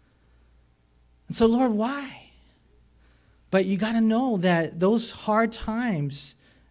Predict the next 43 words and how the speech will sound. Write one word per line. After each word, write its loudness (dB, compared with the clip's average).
that 2
you're 4
going 4
through, -6
I -6
promise -2
you, -14
if -6
you 4
stay 2
focused 0
on -2
Jesus -2
Christ, -4
they 2
will 2
be 0
part 0
of -4
the 4
preparation. -2
You 2
know, 6
God 4
will 0
use 0
you 0
then. 0
It's -4
amazing 2
the 0
way 0
God 0
has 0
a -4
stop-go -2
ability. 0
He's -2
able 0
to -2
use -2
you 0
there 0